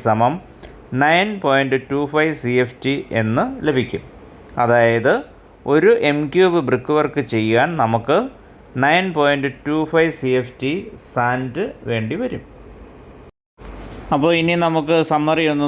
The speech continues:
നോക്കാം. അതായത് ഒരു എം ക്യൂബ് ബ്രിക്ക് വർക്കിന് നമുക്ക് ഇഷ്ടിക ഫൈവ് ഹൺഡ്രഡ് നമ്പേഴ്സ് വേണ്ടി വരും. അതുപോലെ സിമന്റ് രണ്ട് ബാഗ്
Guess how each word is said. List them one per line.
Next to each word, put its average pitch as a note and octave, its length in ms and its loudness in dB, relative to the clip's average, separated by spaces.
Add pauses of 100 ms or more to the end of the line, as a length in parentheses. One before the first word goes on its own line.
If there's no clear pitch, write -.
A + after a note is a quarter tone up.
നോക്കാം. D#3+ 340 0 (300)
അതായത് D3 340 0 (140)
ഒരു F3 200 0 (200)
എം D3+ 80 0 (160)
ക്യൂബ് E3 260 0 (100)
ബ്രിക്ക് C3+ 340 -2
വർക്കിന് C3+ 440 0 (800)
നമുക്ക് C#3 360 2 (220)
ഇഷ്ടിക E3 380 0 (600)
ഫൈവ് D3+ 220 0
ഹൺഡ്രഡ് E3 320 -2
നമ്പേഴ്സ് B2+ 500 0
വേണ്ടി B2 260 -2
വരും. D3+ 220 -2 (840)
അതുപോലെ B2+ 540 2 (480)
സിമന്റ് D3+ 520 0 (420)
രണ്ട് D3+ 340 0 (260)
ബാഗ് A#2 260 2